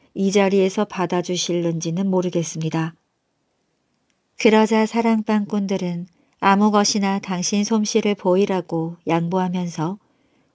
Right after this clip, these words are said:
호기심이 나서 이 사람이 하는 거동을 찬찬히 보았습니다. 자기가 베개 삼아서 베고 자던 보따리를 끌으더니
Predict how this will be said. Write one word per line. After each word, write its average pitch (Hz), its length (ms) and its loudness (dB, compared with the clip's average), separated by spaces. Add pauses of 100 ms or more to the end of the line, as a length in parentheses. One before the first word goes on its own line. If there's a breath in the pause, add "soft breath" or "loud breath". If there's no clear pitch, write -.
호기심이 220 540 6
나서 180 500 -2 (400)
이 214 220 2
사람이 214 460 4
하는 214 340 2
거동을 170 640 -2 (480)
찬찬히 214 840 2 (100)
보았습니다. 180 840 0 (2000)
자기가 220 560 4
베개 208 320 0
삼아서 190 720 -2 (140)
베고 202 320 4
자던 196 340 2
보따리를 175 880 -2
끌으더니 196 680 0